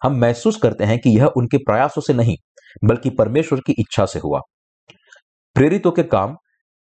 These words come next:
की पुस्तक में चेलों के ऊपर हाथ रखकर जो पवित्र आत्मा का अंतर्निवास मानवीय प्रयास या आध्या-, आध्यात्मिक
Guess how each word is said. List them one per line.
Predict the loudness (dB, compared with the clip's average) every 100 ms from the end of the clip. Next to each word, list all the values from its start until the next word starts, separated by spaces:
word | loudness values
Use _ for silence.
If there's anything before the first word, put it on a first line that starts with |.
| -10 -10 -10 _ _ 0
की |
पुस्तक | 2 0 0 -2 0
में | -4 -4 _ -4
चेलों | 2 2 2
के | 2
ऊपर | 0 0 -2
हाथ | -4 -4 -2 -2 -8 -20 _ _ _ _ _ _ 2
रखकर | 2 2 0
जो | 2 2
पवित्र | 0 0 0 0 2
आत्मा | 0 -2 -2
का | -2 -2
अंतर्निवास | 0 2 2 0 0 -4 -14 _ -2
मानवीय | 2 2 2 -2 0 0
प्रयास | 2 2 0 0
या | 0 0
आध्या-, | -2 -2 -2 0 0
आध्यात्मिक | 0 2 2 0